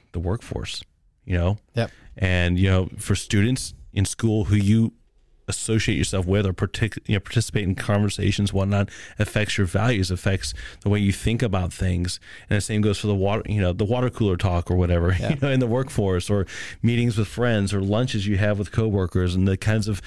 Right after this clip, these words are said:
Speaker 1: jokes you might partake in, or kind of conversations and where it leads. You know, you have a choice in how that progresses and, you know, the kinds of things you choose to listen to.
Speaker 2: Yeah, I mean, I think, you know, thinking about whether you're a student or whether you're a parent or a grandparent, maybe you're, you're a teacher or a school administrator,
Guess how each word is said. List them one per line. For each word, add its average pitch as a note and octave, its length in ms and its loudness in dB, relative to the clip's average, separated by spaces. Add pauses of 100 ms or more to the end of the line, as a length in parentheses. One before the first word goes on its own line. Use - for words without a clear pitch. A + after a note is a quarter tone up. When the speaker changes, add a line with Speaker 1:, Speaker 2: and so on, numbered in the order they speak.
(280)
Speaker 1:
jokes A#2+ 380 0
you G#2+ 80 2
might G#2 160 0
partake G2+ 420 0
in, F#2 240 2
or F#2 220 2
kind G#2+ 160 0
of G2+ 60 -2
conversations G#2+ 760 0
and F#2+ 80 0
where G2+ 100 4
it G2 140 -4
leads. G2+ 500 2 (480)
You G#2 160 2
know, G2 300 2
you A2+ 380 0
have A2+ 200 2
a G2+ 80 2
choice A#2 520 -2
in F#2+ 220 -4
how G2 380 -4
that F#2 260 -2 (120)
progresses F#2+ 800 -2 (440)
and, F#2 640 4
you F#2+ 100 2
know, F#2 60 2
the F2 80 0
kinds G2+ 280 0
of F2+ 80 -2
things F#2 220 2
you F2+ 60 2
choose G2 240 0
to F2+ 80 0
listen F#2 260 -2
to. E2 240 -4 (460)
Speaker 2:
Yeah, C3+ 280 2
I A2 60 -8
mean, A2 140 -4
I A2 100 -2
think, A2+ 320 -4
you A2+ 100 -2
know, G2 240 0
thinking B2 180 2
about A2 180 2
whether G#2+ 160 0
you're G#2 160 -4
a - 40 -6
student B2 380 -2
or - 20 -6
whether G2+ 200 -4
you're - 180 -8
a - 20 -14
parent A#2 460 -2
or F#2+ 60 -8
a F2+ 80 -6
grandparent, A2 340 -6
maybe A#2 220 -2
you're, G#2 280 -2
you're G#2+ 140 -6
a G2 80 -8
teacher G#2 480 -6
or G2+ 40 -6
a - 40 -10
school A2 320 -4
administrator, G#2+ 640 -8